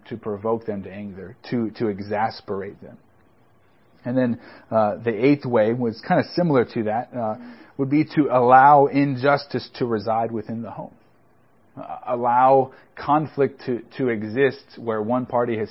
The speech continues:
sinned against another and then don't do anything about it. And again, we saw that with David and Absalom. Okay, David's brother, or not David's brother, uh, Absalom's brother,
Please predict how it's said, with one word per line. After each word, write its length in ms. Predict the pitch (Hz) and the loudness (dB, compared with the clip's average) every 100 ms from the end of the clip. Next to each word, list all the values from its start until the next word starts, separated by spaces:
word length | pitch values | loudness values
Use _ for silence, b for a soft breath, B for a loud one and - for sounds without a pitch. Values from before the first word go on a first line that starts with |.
| - | -6
sinned 180 | 127 120 | -6 -4
against 260 | 113 110 | -6 -6
another 380 | 110 117 113 107 B B B | -6 -4 -4 -6 B B B
and 120 | 120 123 | -6 -6
then 140 | 107 | -4
don't 220 | 127 110 | -6 -4
do 160 | 120 123 | -4 -2
anything 300 | 120 120 110 | -4 -4 -6
about 240 | 107 - | -8 -12
it. 80 | - | -14
And 120 | 110 | -12
again, 240 | 110 123 104 | -10 -8 -8
we 100 | 113 | -8
saw 360 | - 123 123 | -2 0 2
that 200 | 113 110 | 0 -2
with 200 | 113 123 - 117 | -4 -6 -8 -16
David 320 | 113 117 117 117 | -8 -6 -4 -6
and 140 | 120 | -6
Absalom. 420 | 170 - 101 104 - _ b b b b b _ - | -8 -10 -14 -16 -20 _ b b b b b _ -20
Okay, 120 | 120 110 | -16 -8
David's 380 | 110 117 123 110 - - _ - - - 123 | -6 -4 -6 -10 -20 -20 _ -20 -20 -10 2
brother, 480 | 139 113 107 139 - - | 2 4 0 -4 -14 -12
or 160 | - 107 | -6 -2
not 320 | 107 113 - | -2 -4 -4
David's 280 | 107 104 98 | -2 -2 -2
brother, 240 | 98 104 - | -4 -4 -4
uh, 140 | 107 87 | -6 -4
Absalom's 560 | 123 156 - 117 107 | -4 -4 -4 -6 -6
brother, 400 | 110 101 101 110 | -8 -10 -10 -14